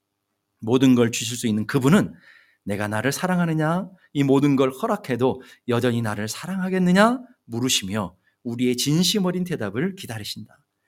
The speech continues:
하나님의 관심은 온통 그분의 나의 관계,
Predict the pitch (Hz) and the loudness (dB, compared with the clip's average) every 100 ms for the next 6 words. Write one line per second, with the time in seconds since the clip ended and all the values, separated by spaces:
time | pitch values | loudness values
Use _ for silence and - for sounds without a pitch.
0 | _ _ _ - 175 170 214 208 127 120 | _ _ _ 0 6 8 8 8 6 4
1 | 113 151 - 123 131 160 165 135 123 120 | 0 -2 -2 -2 -2 -2 -4 -4 -4 -4
2 | 107 - _ _ 95 - 127 190 185 95 | -4 -10 _ _ -10 -4 -2 -2 -2 -10
3 | 92 95 95 | -10 -12 -14